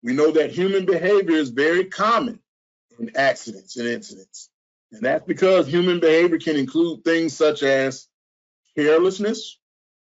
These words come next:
rushing, as well as fatigue. And we know that those can be some of the most attributed factors. So as we find these things out,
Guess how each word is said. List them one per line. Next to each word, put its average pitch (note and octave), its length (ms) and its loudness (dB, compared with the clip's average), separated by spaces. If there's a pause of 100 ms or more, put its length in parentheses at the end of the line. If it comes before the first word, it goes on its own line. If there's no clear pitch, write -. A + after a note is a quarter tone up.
(320)
rushing, F3+ 720 0 (1000)
as A2 140 -10
well D3 220 4
as C#3+ 240 0
fatigue. F#3+ 720 -2 (1080)
And B2+ 160 2
we D3 120 4
know E3+ 180 6
that D3+ 200 2
those F3+ 320 4
can E3+ 140 -2
be E3 120 -4
some F3+ 300 0
of D3 100 -6
the C3 80 0
most D#3 560 0
attributed F3 640 -2 (120)
factors. - 680 -4 (300)
So C3 200 0
as D#3 200 2
we F#3+ 140 -6
find G#3 500 -2
these G#3+ 260 -6
things G3 320 -2
out, A3+ 300 0